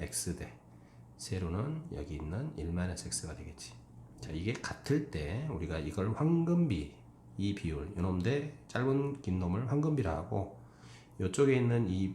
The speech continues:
아이의 분할을 황금 분할이라고 하는 거야. 같은 말이야, 거의. 이해됐지? 그래서 이렇게 이해를 해주면 되겠고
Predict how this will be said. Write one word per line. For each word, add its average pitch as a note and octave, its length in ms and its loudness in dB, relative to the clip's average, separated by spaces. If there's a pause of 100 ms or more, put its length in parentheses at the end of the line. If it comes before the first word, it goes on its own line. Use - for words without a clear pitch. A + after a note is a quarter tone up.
아이의 F#2 560 -2
분할을 G2 560 -2
황금 D#3+ 440 0
분할이라고 F2+ 680 -2
하는 B2 240 0
거야. E2 140 -6 (460)
같은 - 280 -4
말이야, D#3+ 300 -4
거의. - 160 -10 (1400)
이해됐지? A2 500 -4
그래서 F2 220 -10
이렇게 E2+ 300 -2
이해를 F2 180 0
해주면 G#2+ 220 -2
되겠고 D2+ 380 -8